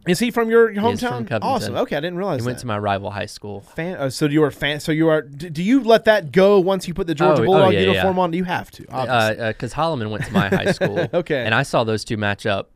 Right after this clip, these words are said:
Speaker 2: on the high school field. We,
Speaker 1: That's awesome.
Speaker 2: we all shared the same stadium.
Speaker 1: And then they had it, had at it even more for G Day, and I'm, they do it every day at practice, by the way. These are players that make each other better. But Eric Stokes just looking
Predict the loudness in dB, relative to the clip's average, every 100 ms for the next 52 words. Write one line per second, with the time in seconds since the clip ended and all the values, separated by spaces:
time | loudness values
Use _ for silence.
0 | _ -6 -6 -4 -4 -6 -10 -4 -2 -2
1 | 0 0 0 -4 0 0 0 -2 -4 -4
2 | -6 -10 -10 -10 -6 -6 -4 -4 -2 -2
3 | 0 2 2 -2 -10 -6 0 0 0 0
4 | 0 0 -2 -2 -2 2 2 0 -2 -6
5 | -4 0 0 2 0 -2 -2 0 2 2
6 | 0 0 -2 -4 -8 -8 -8 -14 -12 -12
7 | -10 -8 -4 -2 -2 -2 0 0 -2 -6
8 | -6 -6 -6 -6 -6 -6 -6 -6 -2 0
9 | 0 0 0 0 -2 -8 -2 -2 0 -2
10 | -2 -6